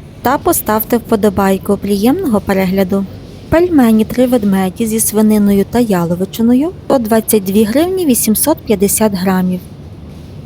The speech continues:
Левада дев'ятсот грамова — сто десять. Яловичина та свинина. Левада фірмові з яловичиною — сто дві гривні. Вага — вісімсот грамів. Мішутка філейні — сто тридцять дві гривні шістсот п'ятдесят грам,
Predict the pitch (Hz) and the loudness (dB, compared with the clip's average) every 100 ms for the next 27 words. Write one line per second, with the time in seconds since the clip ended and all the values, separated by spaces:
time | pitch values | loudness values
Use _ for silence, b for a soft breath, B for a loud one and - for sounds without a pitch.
0 | - 247 311 269 214 190 196 190 190 190 | -2 2 2 2 0 2 0 0 0 0
1 | - 190 185 196 190 180 175 233 359 - | 0 -2 0 0 0 0 0 0 0 -2
2 | - 277 254 202 196 214 196 - - - | 0 2 2 0 0 -4 -6 -10 -18 0
3 | 240 220 190 185 190 220 254 262 208 - | 2 4 4 2 0 0 2 2 2 -2
4 | 190 - 330 277 202 202 202 202 - - | -2 0 2 2 4 2 0 -2 -8 -18
5 | - - - - - - - - 247 285 | -18 -18 -18 -18 -20 -20 -18 -2 2 4
6 | 269 247 202 208 - 208 196 190 185 180 | 4 2 2 -2 0 0 2 0 -2 -2
7 | 180 185 233 262 - 277 269 262 - 208 | -2 -2 -2 -4 -2 2 4 2 0 0
8 | 208 196 208 190 190 185 185 185 185 - | 0 0 -2 0 -2 -2 -2 -4 -8 -16
9 | - - - 226 247 214 196 214 311 - | -20 -14 0 2 4 2 2 2 0 2
10 | 247 - 254 285 214 196 196 196 196 B | 2 2 0 0 0 0 0 0 -4 B
11 | B B - - 254 320 - 240 - 220 | B B -14 0 2 2 2 0 2 -2
12 | - 262 240 202 190 185 185 - 220 240 | 2 4 4 4 2 0 -4 -6 -4 0
13 | 226 214 202 - 180 190 190 190 185 180 | 0 0 -2 -2 -2 0 0 2 2 0
14 | 180 - 214 180 - - 190 226 - 311 | -2 0 0 0 -2 -4 0 2 2 0
15 | 311 294 294 | 2 2 2